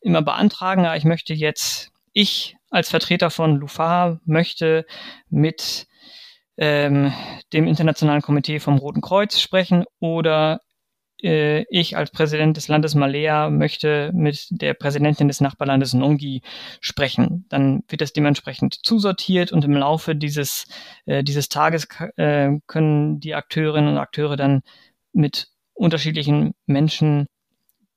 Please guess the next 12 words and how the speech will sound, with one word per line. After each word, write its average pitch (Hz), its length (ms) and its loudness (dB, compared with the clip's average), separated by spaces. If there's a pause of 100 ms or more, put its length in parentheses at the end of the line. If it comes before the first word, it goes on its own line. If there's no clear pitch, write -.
(140)
Gespräche 233 560 0
führen. 175 720 0
Und 175 420 0 (120)
die 180 200 -4 (100)
Idee 196 420 2
ist, - 420 -4 (440)
dass - 240 0
ich - 520 -2 (1300)
als 160 400 -2
Teilnehmerin, 180 640 0
als 156 240 -6
Teilnehmer 175 640 2